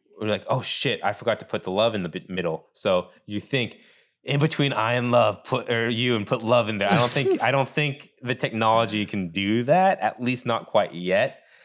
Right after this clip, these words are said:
Speaker 1: And so I think it would be easier if there was, like, a command word or a thought, like, maybe an image in your head you're supposed to think of,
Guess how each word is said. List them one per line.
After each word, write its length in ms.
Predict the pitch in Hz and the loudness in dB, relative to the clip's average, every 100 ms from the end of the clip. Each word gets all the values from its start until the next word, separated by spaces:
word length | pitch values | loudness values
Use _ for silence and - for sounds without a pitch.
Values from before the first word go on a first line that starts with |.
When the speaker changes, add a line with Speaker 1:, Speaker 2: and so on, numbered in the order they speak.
| - - | -14 -6
Speaker 1:
And 140 | 113 | -2
so 80 | 123 | 2
I 100 | 117 | 2
think 220 | 123 147 139 | 2 -2 -2
it 60 | |
would 120 | 131 | -2
be 160 | 120 113 | 0 0
easier 380 | 113 113 107 113 | 0 -2 -2 -4
if 160 | 98 107 | -4 -2
there 140 | 107 | 0
was, 380 | 98 110 110 107 | 2 4 4 2
like, 160 | 107 - | -2 -2
a 40 | |
command 680 | - 95 95 95 92 90 90 _ _ _ _ - | -8 -4 -2 0 -2 -4 -8 _ _ _ _ -14
word 580 | 98 92 123 127 160 160 | -8 0 4 4 4 4
or 180 | 110 107 | 4 4
a 60 | |
thought, 480 | - - 107 120 - | 2 2 6 6 4
like, 120 | 104 107 | 0 -2
maybe 200 | 104 101 | -2 -2
an 100 | 98 - | -4 -4
image 380 | 104 113 120 127 | -2 -2 -2 -4
in 100 | 120 | -2
your 80 | |
head 160 | 120 117 | 0 0
you're 100 | 113 | -2
supposed 240 | - 110 - | -2 -2 -2
to 60 | |
think 240 | - 113 113 | -4 -2 2
of, 240 | 131 139 | 2 2